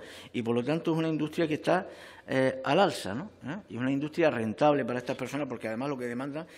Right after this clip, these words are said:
es que precisamente este, estos animales estén consumiendo lo que consumen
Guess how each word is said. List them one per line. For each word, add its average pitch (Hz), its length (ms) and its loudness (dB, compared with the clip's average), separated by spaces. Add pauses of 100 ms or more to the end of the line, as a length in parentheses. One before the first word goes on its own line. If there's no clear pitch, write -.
(120)
es 123 100 -6
que 151 120 -2
precisamente 131 500 -4
este, 135 300 -4
estos 135 180 -4
animales 127 360 0
estén 120 280 -4 (480)
consumiendo 131 540 -2
lo 113 100 0
que 147 100 0
consumen 180 520 0